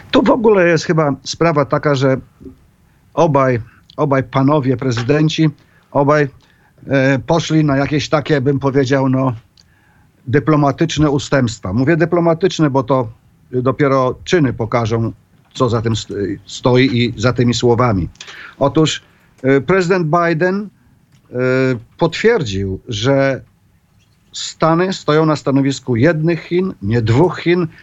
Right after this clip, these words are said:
nie jedne Chiny, jeden Tajwan. I mało tego, nie użył,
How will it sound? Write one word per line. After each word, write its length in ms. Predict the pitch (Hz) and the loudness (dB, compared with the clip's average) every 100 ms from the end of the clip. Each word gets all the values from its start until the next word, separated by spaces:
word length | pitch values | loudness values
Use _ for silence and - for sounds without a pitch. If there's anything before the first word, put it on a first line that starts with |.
| - | -6
nie 140 | 117 | 0
jedne 360 | 131 156 143 135 | 2 2 2 0
Chiny, 260 | 135 123 113 | 0 -2 0
jeden 380 | 160 165 170 | 0 0 -2
Tajwan. 460 | 165 165 165 170 170 165 - - _ _ _ | 0 0 0 0 -2 -6 -16 -20 _ _ _
I 260 | 165 165 160 - _ _ - | 2 2 2 -6 _ _ -4
mało 300 | 135 151 160 | 0 2 0
tego, 360 | 160 190 233 233 _ _ _ _ _ - | 0 -2 -2 -4 _ _ _ _ _ 0
nie 220 | 135 160 | 2 2
użył, 400 | 196 240 208 151 | 0 0 0 -2